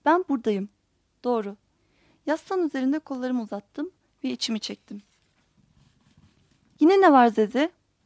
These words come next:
"Hiç. Yatmak ve başka bir şeyden söz etmek isteğiyle çıldırıyordum. Ama çok zaman kaybettik. Şimdi saat altıda. Kalkmak için uyumalıyız. Çok uzunsa yarına bırakabiliriz. Kabul mü?" "Kabul."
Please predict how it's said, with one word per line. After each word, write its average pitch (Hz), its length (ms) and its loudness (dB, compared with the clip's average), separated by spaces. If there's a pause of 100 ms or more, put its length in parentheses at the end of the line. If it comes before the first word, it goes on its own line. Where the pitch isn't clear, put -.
(440)
"Hiç. 330 520 0 (400)
Yatmak 370 440 -2 (180)
ve 277 120 0
başka 320 240 -2
bir 381 60 0
şeyden 247 320 2
söz 233 180 -4
etmek 220 260 -6
isteğiyle 254 360 -4
çıldırıyordum. 202 640 -6 (560)
Ama 285 180 4
çok - 280 -4
zaman 226 240 0
kaybettik. 196 640 -6 (340)
Şimdi 370 260 0
saat 294 280 2
altıda. 226 460 -2 (880)
Kalkmak 285 340 -4
için - 160 -2
uyumalıyız. 208 500 -2 (640)
Çok 403 220 0
uzunsa 330 340 0
yarına 302 260 4
bırakabiliriz. 247 560 -2 (220)
Kabul 277 260 -4
mü?" 220 220 0 (560)
"Kabul." 202 300 -6